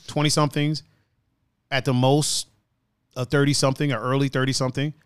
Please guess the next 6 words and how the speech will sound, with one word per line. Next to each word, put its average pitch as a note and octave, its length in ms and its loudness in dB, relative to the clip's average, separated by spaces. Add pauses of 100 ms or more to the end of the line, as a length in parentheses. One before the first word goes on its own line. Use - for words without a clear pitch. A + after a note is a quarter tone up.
to A#2 100 -10
come C3+ 260 2
in B2+ 320 0 (460)
and A#2 200 -6
teach D3+ 440 -4
just, - 400 -2